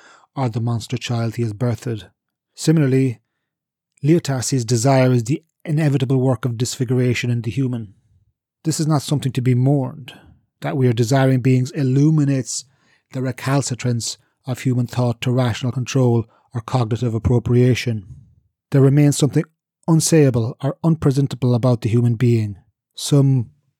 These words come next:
uncountable difference, or something actively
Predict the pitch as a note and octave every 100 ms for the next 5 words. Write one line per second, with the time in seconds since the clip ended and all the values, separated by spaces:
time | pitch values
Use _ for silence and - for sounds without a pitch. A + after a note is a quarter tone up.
0 | _ _ - D#3+ C3+ - C#3+ C3 B2+ A#2+
1 | A#2 - _ - C#3 - A2+ G#2 - -
2 | _ _ - G2+ D#3 - D3 _ - D#3
3 | - - C3 B2 B2+